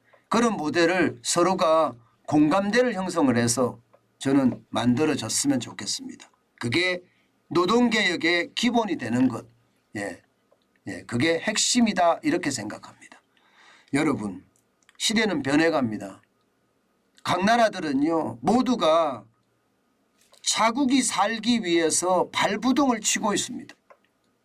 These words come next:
예, 중국도 마찬가지, 미국도 마찬가지, 유럽 제국들도 마찬가지,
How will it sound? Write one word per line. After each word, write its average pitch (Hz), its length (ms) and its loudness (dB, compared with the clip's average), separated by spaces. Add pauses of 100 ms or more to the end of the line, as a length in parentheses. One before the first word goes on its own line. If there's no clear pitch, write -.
(260)
예, 127 280 -2 (200)
중국도 233 480 0
마찬가지, 170 960 0
미국도 214 420 0
마찬가지, 156 880 2
유럽 214 420 2
제국들도 196 640 -2
마찬가지, 190 800 -2